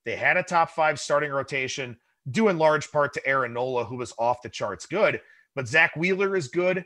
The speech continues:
Zach Eflin is an above-average guy. And the win total is in the eighty-one, eighty-one and a half range. So I don't need miracles. I just need a team that wins more games than it loses. And I think the Phillies are very much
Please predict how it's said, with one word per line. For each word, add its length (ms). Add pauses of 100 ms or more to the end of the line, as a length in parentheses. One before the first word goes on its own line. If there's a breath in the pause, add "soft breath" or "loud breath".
(160)
Zach 300
Eflin 400
is 120
an 60
above-average 760
guy. 340 (680 soft breath)
And 180 (260)
the 100
win 180
total 240
is 120
in 80
the 160
eighty-one, 720
eighty-one 440
and 100
a 40
half 380
range. 400 (160)
So 140
I 40
don't 160
need 200
miracles. 680
I 120
just 160
need 100
a 80
team 240
that 160
wins 320
more 220
games 380
than 100
it 140
loses. 520 (300 soft breath)
And 80
I 60
think 100
the 80
Phillies 480
are 100
very 400
much 220